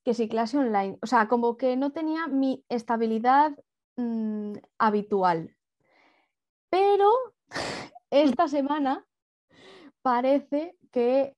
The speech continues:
eh, estoy retomando el ser más productiva otra vez. ¿Con esto qué quiero decir? Que es que no somos siempre iguales.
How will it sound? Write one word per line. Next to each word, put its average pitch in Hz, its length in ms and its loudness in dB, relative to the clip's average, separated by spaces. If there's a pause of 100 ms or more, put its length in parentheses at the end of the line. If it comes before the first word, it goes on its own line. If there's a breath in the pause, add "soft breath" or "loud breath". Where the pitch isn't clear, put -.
eh, 196 720 -4
estoy 226 360 0
retomando 233 1000 0 (120)
el 220 220 -2
ser 220 280 -4
más 226 300 -2
productiva 214 600 0
otra 208 220 -2
vez. 165 340 -8 (800 soft breath)
¿Con 277 220 4
esto 294 240 0
qué 320 120 0
quiero 285 180 2
decir? 220 540 -2 (1080)
Que 254 120 2
es 240 100 0
que 294 140 0
no 269 120 4
somos 247 280 0
siempre 220 300 -2
iguales. 185 640 -2